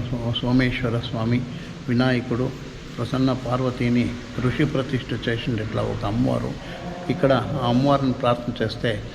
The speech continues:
సంతానం లేని సంతాన భాగ్యము, వివాహము నే-, ని-, నిదానమయ్యేట్లా వాళ్ళు ప్రార్థన చేస్తే వివాహం అవుతుంది విశేషము.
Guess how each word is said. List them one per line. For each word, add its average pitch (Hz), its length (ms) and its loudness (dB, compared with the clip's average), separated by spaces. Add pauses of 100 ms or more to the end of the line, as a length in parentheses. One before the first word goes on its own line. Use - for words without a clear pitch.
(360)
సంతానం 131 500 4
లేని 120 380 0
సంతాన 123 360 2
భాగ్యము, 117 480 0 (340)
వివాహము 143 520 6 (640)
నే-, 123 240 4 (360)
ని-, 120 300 0
నిదానమయ్యేట్లా 123 680 4
వాళ్ళు 110 280 2 (240)
ప్రార్థన 120 320 -2 (120)
చేస్తే 110 260 -2
వివాహం 120 460 2
అవుతుంది 107 440 0 (680)
విశేషము. 117 580 0